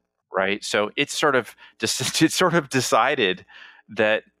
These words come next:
you know, there's not a future where that happens. And I think, you know, many of the benefits that were envisioned for kind of out-of-state generation resources circa sixteen seventeen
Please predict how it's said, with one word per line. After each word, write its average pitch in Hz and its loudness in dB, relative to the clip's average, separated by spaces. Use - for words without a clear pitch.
you 117 -2
know, 107 4
there's 131 0
not 151 2
a 147 -2
future - -4
where 107 2
that 101 0
happens. - -8
And 127 -2
I 127 0
think, - -4
you 117 -4
know, 104 0
many 131 0
of 156 0
the 113 2
benefits 113 -2
that 98 -6
were 90 -2
envisioned 98 -4
for - -18
kind 92 -6
of - -12
out-of-state 95 -2
generation 92 -2
resources 87 -4
circa - -2
sixteen - -8
seventeen 95 -4